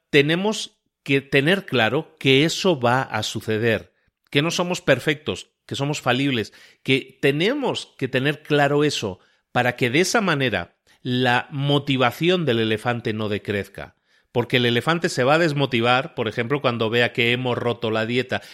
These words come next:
que nos hemos salido del camino marcado. Bueno, tenemos que entender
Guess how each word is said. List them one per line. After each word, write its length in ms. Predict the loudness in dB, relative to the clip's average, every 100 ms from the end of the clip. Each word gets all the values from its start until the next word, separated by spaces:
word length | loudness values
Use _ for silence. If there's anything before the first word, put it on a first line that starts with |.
| -6
que 120 | -2
nos 200 | -2 -2
hemos 220 | -2 -2
salido 640 | 2 2 2 0 -4 -8 _ _
del 380 | -14 0 0 2
camino 460 | 0 0 0 -2 -4
marcado. 600 | -4 -6 -8 -10 -12 _ _ _ _ _
Bueno, 300 | -10 -10 -14 _ _
tenemos 400 | -2 0 -2 0
que 120 | -2
entender 760 | -2 0 -2 0 0 0 -4